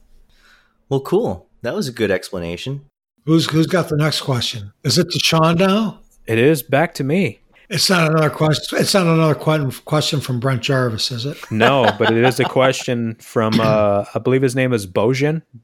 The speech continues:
Speaker 3: B O J A N. Uh, that's
Speaker 1: Mm-hmm.
Speaker 3: how, uh, I apologize if I'm messing that up. Um, but this is a router operation question. Um, he's making a new jig for a project that required that he cut a long slot all the way through a piece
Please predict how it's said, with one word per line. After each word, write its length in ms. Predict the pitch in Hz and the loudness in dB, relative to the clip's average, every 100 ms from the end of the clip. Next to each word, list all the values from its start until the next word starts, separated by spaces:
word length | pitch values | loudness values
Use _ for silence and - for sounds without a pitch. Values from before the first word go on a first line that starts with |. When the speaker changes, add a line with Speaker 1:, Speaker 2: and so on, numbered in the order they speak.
| _ | _
Speaker 3:
B 200 | 131 120 | -2 2
O 160 | 120 123 | 4 2
J 520 | 110 113 117 117 117 | 2 0 0 0 0
A 40 | |
N. 200 | 117 139 - _ _ - | -2 -2 -8 _ _ -14
Uh, 80 | 107 | -6
that's 220 | 107 101 | -4 0
Speaker 1:
Mm-hmm. 60 | 110 110 113 | 0 0 -2
Speaker 3:
how, 60 | 117 | -4
uh, 100 | 107 | -2
I 20 | |
apologize 500 | 113 120 113 113 110 | -2 0 0 2 0
if 140 | - - | -2 -4
I'm 200 | 110 104 - - - - | -4 -6 -12 -20 -20 -8
messing 360 | 107 110 110 123 | -2 -2 -2 -2
that 160 | 113 | 0
up. 260 | 110 117 - - | 2 0 -2 -6
Um, 320 | 113 104 104 | -2 0 -2
but 260 | 107 117 - - - _ | 0 -2 -2 -12 -20 _
this 340 | 123 127 180 - | 0 2 2 2
is 240 | 151 135 | 0 2
a 120 | 139 | 2
router 380 | 123 117 131 117 | 2 4 4 4
operation 600 | 110 120 104 - 107 104 | 2 2 0 -2 -6 -8
question. 680 | - 123 104 - 110 104 104 _ _ _ - | -6 -2 -2 -4 -6 -6 -8 _ _ _ -4
Um, 240 | 120 113 | -2 -2
he's 160 | 123 123 | -2 0
making 280 | 185 185 156 | 0 0 0
a 40 | |
new 200 | 147 139 | 2 0
jig 420 | 123 127 120 117 | 0 2 4 4
for 100 | - | 2
a 40 | 120 | -2
project 420 | - 120 117 113 | 0 0 0 0
that 80 | 113 | -2
required 520 | 110 - 127 120 117 | -4 -2 2 2 2
that 120 | 113 | 0
he 80 | 107 | -2
cut 220 | - 139 | -2 0
a 60 | 117 | 0
long 340 | 107 117 117 | 2 0 0
slot 580 | 113 - 127 127 131 123 - | -4 -6 -2 0 0 -4 -2
all 180 | 131 | 0
the 60 | 139 | 2
way 120 | 131 | 0
through 200 | 123 120 | 0 0
a 40 | 113 | -2
piece 420 | - 117 113 - | 0 0 0 -4